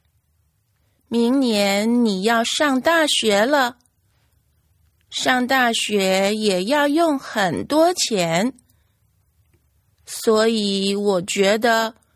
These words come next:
我们家现在不能买新车。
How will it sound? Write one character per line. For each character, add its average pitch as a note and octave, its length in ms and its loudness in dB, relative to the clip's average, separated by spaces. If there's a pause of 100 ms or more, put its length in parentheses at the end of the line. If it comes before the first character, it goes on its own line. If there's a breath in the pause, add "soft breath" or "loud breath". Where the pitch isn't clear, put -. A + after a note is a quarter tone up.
(560)
我 A3+ 200 2
们 A3+ 220 0
家 C4 300 0
现 C4+ 340 -2
在 B3 300 0
不 E4+ 360 2
能 G3 320 2
买 F#3+ 300 0
新 G#3 400 -2
车。 F#3+ 480 -2